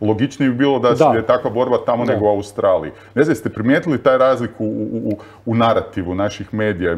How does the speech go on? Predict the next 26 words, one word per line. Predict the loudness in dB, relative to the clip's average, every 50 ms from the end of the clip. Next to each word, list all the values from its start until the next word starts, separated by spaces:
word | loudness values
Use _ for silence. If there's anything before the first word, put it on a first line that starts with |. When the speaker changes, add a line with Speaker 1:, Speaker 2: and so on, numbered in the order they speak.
| -2 -2
Speaker 1:
Jer | -2 -2
sad | 0 0 0 0
je | -2
Kina | -4 -2 0 0 0
bila | 0 0 2 2 4 2 2 0 -8 -18 -20 -12 -2
dosta | 0 0 0 0 -2 -2
na, | 0 0 0
na, | 0 -2 -2
na | -2 -2 0 0 -2
tapeti | 0 -2 -4 0 0 0 0 -2 -4 2
zadnjih | 2 2 2 2 -4
mjeseci, | -8 -6 -4 -4 -4 -4 -8
„Šta | -8 -2 0 2
vi | 2 4
radite | 4 4 4 2 0 -6 -10 -14 -14
tamo?” | -8 -2 -2 -2 -2 -2 -4 -2
A | -2 -2 -2
kad, | -2 -4 -4 -2 0
a | 0 2 2 2 0 0 -2
isti | -2 -2 -4 -4 -8
ti | -8 -4 -4
mediji, | -2 0 0 0 -2 -2
čak | -2 -4 -4 -2
i | -6
isti | -6 -6 -2 2 2
autori | 4 4 2 0 0 0 0 2 2